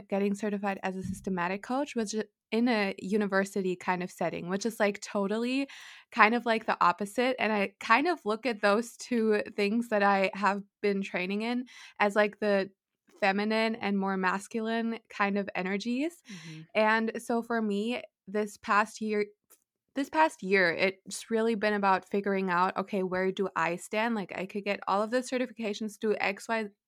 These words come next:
Speaker 1: like, do all these things, but where do I stand? What am I about? And I feel that the empowerment aspect of it, like, "Yes, girl, <laughs> you can do it." That's what I love so much. And yeah, that's what I do when I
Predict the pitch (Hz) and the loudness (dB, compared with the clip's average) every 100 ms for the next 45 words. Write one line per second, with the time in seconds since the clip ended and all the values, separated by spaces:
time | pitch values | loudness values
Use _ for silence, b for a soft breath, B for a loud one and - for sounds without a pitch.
0 | b b b 214 196 233 233 208 220 233 | b b b -4 -2 -2 4 8 8 6
1 | 262 - 214 233 233 214 190 202 202 208 | -2 0 0 0 0 -2 2 2 2 0
2 | 196 196 185 196 254 277 277 B B B | 0 0 0 -2 0 0 -2 B B B
3 | 208 196 185 208 240 254 269 - 208 208 | 0 2 0 2 4 4 2 0 0 0
4 | 226 226 214 202 - - 202 196 196 B | -2 0 2 0 -2 -4 0 -2 -4 B
5 | B B B 220 214 214 202 208 226 240 | B B B -2 0 4 6 6 4 0
6 | 247 - 214 233 - 262 262 262 262 226 | 0 4 4 4 -2 -4 -2 -2 0 0
7 | 196 208 196 214 - 233 226 254 196 233 | -2 0 0 0 -2 -2 0 0 -2 2
8 | 262 202 208 202 202 214 247 247 240 233 | 4 4 2 2 0 0 0 2 2 2
9 | 226 _ 196 190 190 190 - 190 180 185 | -2 _ -4 0 0 -2 -6 -6 -2 -4
10 | - - 214 196 202 202 B B B - | -4 -6 -4 -2 -2 -4 B B B -10
11 | 208 196 - 233 226 226 208 208 214 214 | -8 -8 -6 -4 -2 -2 -2 0 0 -2
12 | - - 196 196 196 190 196 190 | -6 -8 -6 -4 -4 -4 -4 -6